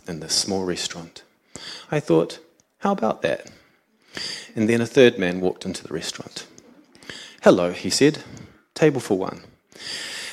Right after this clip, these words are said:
and was seated beside the remaining window. He ordered a beer and a chicken thing that may have been the same as my chicken thing, or the second man's chicken thing, or it may have been its own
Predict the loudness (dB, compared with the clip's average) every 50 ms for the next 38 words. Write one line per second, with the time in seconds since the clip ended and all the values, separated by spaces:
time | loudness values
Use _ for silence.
0 | 2 6 8 8 8 10 8 8 8 8 6 6 6 2 4 4 6 6 6 6
1 | 4 2 2 4 4 4 4 4 2 2 0 0 0 0 0 0 0 -2 -4 -6
2 | -10 -18 -20 _ _ _ _ _ _ -20 -20 -4 _ 0 4 6 6 8 8 6
3 | 4 4 2 -4 0 0 0 0 0 0 -2 -4 -8 -12 -20 -20 _ _ -20 -18
4 | -18 -18 -18 -6 -2 0 0 2 2 2 2 2 2 -2 -2 -2 -2 -2 -2 -2
5 | -4 -8 -10 -18 _ _ _ _ -20 _ _ _ _ 2 4 6 8 8 8 8
6 | 6 4 4 4 6 6 6 6 6 4 2 2 2 2 0 -2 0 0 2 2
7 | 2 0 0 -4 -4 -2 -4 -6 -4 -2 -4 -4 -4 -4 -10 -14 _ _ -20 -20
8 | -16 _ 0 0 0 2 0 0 0 2 2 2 4 4 4 2 0 0 0 0
9 | -2 -2 -4 -6 -6 -6 -4 -6 -6 -4 -6 -10 -14 -20 _ -20 -20 -20 -20 _
10 | _ _ 0 2 4 6 4 4 4 4 6 6 6 4 2 -2 -6 -4 -2 -2
11 | 0 0 -2 -4 -2 0 0 2 2 0 -2 -4